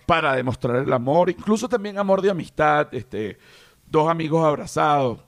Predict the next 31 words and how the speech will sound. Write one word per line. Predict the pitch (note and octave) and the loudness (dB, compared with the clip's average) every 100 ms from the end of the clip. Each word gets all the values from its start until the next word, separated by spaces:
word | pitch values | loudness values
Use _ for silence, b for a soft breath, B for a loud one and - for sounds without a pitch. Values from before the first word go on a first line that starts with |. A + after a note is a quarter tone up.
| _ | _
Mira, | - A#3+ G#3 | -6 -2 -2
él | F#3+ | -2
es | G3 | -4
mi | E3+ | -4
amigo, | E3 D3+ A#2 | -4 -4 -4
mi | B2+ | -4
amistad. | C3 B2 - G2+ | -6 -6 -8 -8
Ah, | A3 G3+ | -4 -2
bueno, | F#3 C3+ | -2 -4
aquí. | - C3 b b b b b b b b b b _ _ _ - | -8 -14 b b b b b b b b b b _ _ _ 0
Pero | G#3 F#3+ G#3 | 2 4 4
a | |
ver, | F#3 C#3 - _ | 2 -2 -6 _
siento, | - G3+ A3 F3 C3 C#3 D3 - _ _ _ _ _ | -4 2 4 2 -2 -4 -4 -8 _ _ _ _ _
todo | A2 A#2 | -2 0
esto | C#3 F3 | 0 -2
me | D#3 | -4
parece | - F#2 B2+ | -6 -8 -2
muy | C3 A#2 | 0 0
bien, | A2+ A2+ - | 0 -4 -6
¿no? | A2+ | -6
Al | G#2+ - F#2+ | -6 -6 -8
final | - G2 F#2 | -6 -6 -4
son, | - C3 D3+ D#3+ B2 - - | -4 -4 -4 -4 -4 -6 -6
eh, | A2 G2+ G2 F2 - | -2 -2 -4 -6 -10
fechas, | - A#2 G#2+ D3+ G3 - - _ - | -4 -4 -2 -6 -8 -14 -20 _ -8
eh, | G#2+ G#2+ G2 F#2+ F#2+ - A#1+ - _ _ _ _ _ | -4 -2 -4 -6 -8 -10 -12 -14 _ _ _ _ _
que | - D3 D3+ D3 _ | -2 0 0 -2 _
terminan | A#2+ G#2 A#2+ A2+ | -6 -6 -6 -6
siendo | C3 B2 B2+ | -4 -4 -4
tradiciones | B2+ F#2+ - C#3+ C#3 B2+ D3 - | -4 -4 -4 0 2 0 -6 -14